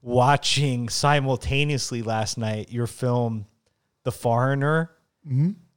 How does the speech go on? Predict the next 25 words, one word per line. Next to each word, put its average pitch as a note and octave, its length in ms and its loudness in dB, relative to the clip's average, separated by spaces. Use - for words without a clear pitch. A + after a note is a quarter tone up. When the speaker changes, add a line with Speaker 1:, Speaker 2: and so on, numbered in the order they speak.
Speaker 1:
and C3 160 0
then B2+ 120 0
also C3 300 2
The A2+ 100 -2
Blank B2+ 320 2
<clears throat> - 80 -4
Generation. F#2+ 720 -6
At B2+ 160 -2
sometimes C#3+ 640 0
I C3 140 2
was, C3 260 2
and C3+ 200 2
I C#3+ 60 6
had, D3 200 4
like, C#3+ 180 4
them C3+ 160 2
on C3+ 120 4
two - 160 -4
monitors B2 580 0
side - 220 6
Speaker 2:
Right. D#3+ 40 2
Speaker 1:
by C#3 140 6
side B2 540 4
Speaker 2:
<laughs> - 100 -6
Speaker 1:
in, A2 280 0